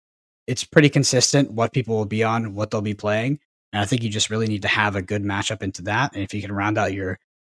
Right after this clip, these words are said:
you know, the rest of your matchups into whatever else you can run into, maybe the fringe decks as well, then you're in a good spot. So, you know, moving forward, I'm just gonna, I'm not gonna overcomplicate it because it's,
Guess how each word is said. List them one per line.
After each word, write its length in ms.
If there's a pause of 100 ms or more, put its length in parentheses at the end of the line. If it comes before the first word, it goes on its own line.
(100)
you 60
know, 60
the 60
rest 220
of 40
your 100
matchups 400
into 520 (1120)
whatever 320
else 220
you 60
can 120
run 160
into, 340 (160)
maybe 240
the 80
fringe 300
decks 480
as 160
well, 280 (400)
then 260
you're 140
in 60
a 60
good 160
spot. 340 (120)
So, 340 (460)
you 100
know, 80
moving 280
forward, 380 (220)
I'm 120
just 140
gonna, 380 (1000)
I'm 80
not 160
gonna 180
overcomplicate 560
it 100
because 240
it's, 280